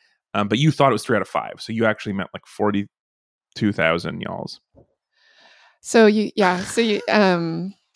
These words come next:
Speaker 2: you know, we had the Talenti quickfire, which is, is necessary, but could happen anywhere in the universe,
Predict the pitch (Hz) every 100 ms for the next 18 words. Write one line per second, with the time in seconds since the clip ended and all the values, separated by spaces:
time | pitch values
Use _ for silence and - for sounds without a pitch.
0 | - _ _ - - - - 220 196 175
1 | 190 208 208 190 208 170 170 196 165 165
2 | 170 196 _ _ - - - - - 92
3 | 82 - - - - - 170 - 180 185
4 | 160 180 190 - 139 170 - - 190 180
5 | - - - 160 - - - 196 - _
6 | - 170 - 165 214 - - - -